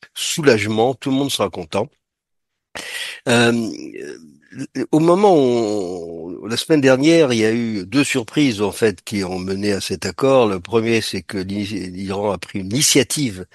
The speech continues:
pour la première fois d'attaquer, euh, Israël et les pays du Golfe, les bases, les bases américaines dans le Golfe.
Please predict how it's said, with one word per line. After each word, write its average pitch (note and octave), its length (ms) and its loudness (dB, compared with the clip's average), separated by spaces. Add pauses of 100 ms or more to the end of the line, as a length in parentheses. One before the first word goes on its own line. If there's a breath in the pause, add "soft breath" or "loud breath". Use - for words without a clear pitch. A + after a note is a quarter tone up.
(260 loud breath)
pour G#2 120 -4
la G2 80 2
première G#2+ 380 0
fois A2 280 0
d'attaquer, C3 800 0
euh, F2+ 240 -4
Israël G#2 680 -2
et F2+ 220 -6 (420 loud breath)
les G2+ 100 -6
pays G2 220 -4
du G2 140 -8
Golfe, G#2+ 380 0
les G2 100 -2
bases, G2 320 -2
les G#2 180 -2
bases G2 280 -4
américaines G2+ 600 0
dans F#2 160 -2
le F#2 80 -6
Golfe. C3 440 0